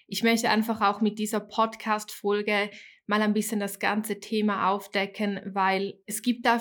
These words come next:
nämlich unterschiedliche Punkte, was das Tabuthema alles auslösen kann.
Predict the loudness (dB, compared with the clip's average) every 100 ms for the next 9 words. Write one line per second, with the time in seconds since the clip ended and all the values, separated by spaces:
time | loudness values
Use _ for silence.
0 | 0 2 4 2 0 2 4 4 0 0
1 | 0 0 -2 -2 0 2 2 -2 -2 -4
2 | -6 -10 -6 -4 -2 -4 -2 0 2 2
3 | 0 0 -2 -2 -2 -4 -4 -4 -6 -10
4 | 0 2 4 2